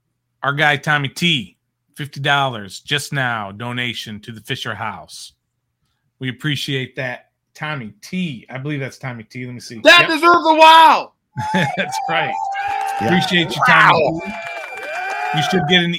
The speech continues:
Speaker 1: email, right, from Ref the District
Speaker 3: Yep.
Speaker 1: with, uh, information about your raffle numbers.
Speaker 2: Thank you very much.
Speaker 1: And we're doing it what? We're doing it live next Wednesday,
Speaker 3: We will be
Speaker 1: right?
Speaker 3: doing it live
Speaker 1: Drawing
Speaker 3: next
Speaker 1: it right
Speaker 3: Wednesday.
Speaker 1: here on air.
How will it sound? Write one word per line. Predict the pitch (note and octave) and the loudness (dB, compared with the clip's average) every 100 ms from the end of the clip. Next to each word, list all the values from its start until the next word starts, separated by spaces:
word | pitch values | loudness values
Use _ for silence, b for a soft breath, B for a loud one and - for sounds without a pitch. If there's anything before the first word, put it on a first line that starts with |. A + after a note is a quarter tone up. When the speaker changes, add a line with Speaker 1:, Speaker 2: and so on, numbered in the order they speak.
| F#3 | -2
Speaker 1:
email, | F#3 F3+ F3+ G3 A3 - | 0 2 2 0 -2 -8
right, | E3 E3+ G#3+ | -6 -4 -4
from | - E3 D#3 | -8 -8 -4
Ref | D3+ | -6
the | D3+ | -6
District | D3 D#3 - D#3+ D#3+ | -8 -6 -2 -2 -2
Speaker 3:
Yep. | |
Speaker 1:
with, | C#3+ C#3+ C3+ - | -10 -10 -10 -8
uh, | C3 C3 | -4 -4
information | C3 C#3 C#3 C3+ C3+ | -6 -8 -8 -8 -10
about | B2+ C3 B2 C3+ | -6 -6 -6 -10
your | C3 B2 | -10 -4
raffle | B2+ B2 C3 | -4 -4 -8
numbers. | C3 B2 B2+ D#3 F#3 - _ | -10 -8 -8 -8 -10 -18 _
Speaker 2:
Thank | B2+ | _
you | A#2 | _
very | A#2+ B2 | -20 -20
much. | B2+ _ _ | _ _ _
Speaker 1:
And | C#3 D3+ | -4 -2
we're | |
doing | E3 G3 F#3+ | 0 0 0
it | F3 | 0
what? | E3+ B2+ D3 | -2 -2 -6
We're | |
doing | D3+ F3 | -4 -4
it | D#3+ D3 | -4 -2
live | C#3+ D3+ E3+ D#3+ | 0 0 -2 -4
next | E3 - | -8 -8
Wednesday, | F3+ E3+ C#3 | -6 2 4
Speaker 3:
We | B2 | 8
will | C#3 | 6
be | D#3 | 6
Speaker 1:
right? | E3+ | 4
Speaker 3:
doing | E3 E3 | 4 2
it | D#3+ | 2
live | B2+ B2+ C3 C3+ | 2 2 4 2
Speaker 1:
Drawing | C3+ B2+ | 0 0
Speaker 3:
next | C#3 C#3+ | 0 -4
Speaker 1:
it | |
right | - | -2
Speaker 3:
Wednesday. | C3 A#2+ C3+ C3+ | -2 0 0 0
Speaker 1:
here | C3 | -4
on | B2 B2 | -10 -18
air. | A2+ | -18